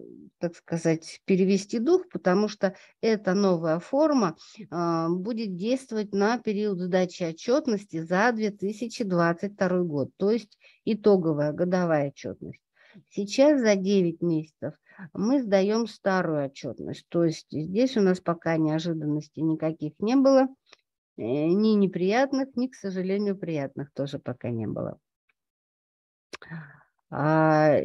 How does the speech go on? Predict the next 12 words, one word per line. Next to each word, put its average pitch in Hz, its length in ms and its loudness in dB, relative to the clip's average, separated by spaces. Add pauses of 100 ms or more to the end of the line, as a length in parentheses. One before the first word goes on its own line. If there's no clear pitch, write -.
(180)
теперь, 277 680 2 (1160)
э, 160 160 -6
что 262 480 2
у 240 120 4
нас 220 260 2
в - 160 -20
текущей 208 680 -4
декларации? 156 920 0 (680)
А, 165 640 0 (500)
какие 214 440 -4
есть 220 200 -4
тонкости? 160 680 -4